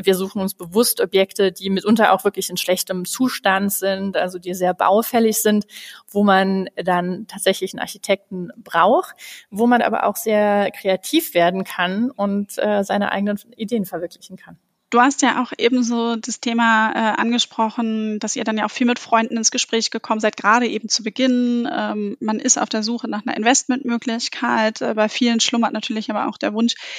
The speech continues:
Speaker 2: eben nach einer eigenen Immobilie zur Eigennutzung. Das bekommen wir bei den Finanzhelden auch häufig mit. Das, und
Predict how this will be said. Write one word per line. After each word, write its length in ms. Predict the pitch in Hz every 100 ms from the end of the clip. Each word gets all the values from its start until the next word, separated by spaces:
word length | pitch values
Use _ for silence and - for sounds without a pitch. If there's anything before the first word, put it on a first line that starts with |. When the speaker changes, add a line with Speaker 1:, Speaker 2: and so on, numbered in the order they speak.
| 302
Speaker 2:
eben 460 | 240 233 220 226 220 -
nach 220 | 220 -
einer 280 | 226 214 -
eigenen 380 | 214 254 294
Immobilie 540 | 277 285 285 277 285 285
zur 180 | - -
Eigennutzung. 720 | 208 226 254 277 - 269 254
Das 140 | 220
bekommen 340 | - - 226 202
wir 220 | 226 269
bei 80 | 226
den 100 | 226
Finanzhelden 640 | - 202 240 - 294 285
auch 140 | 285
häufig 320 | - 269 277 -
mit. 160 | 262
Das, 160 | 247 -
und 240 | - 240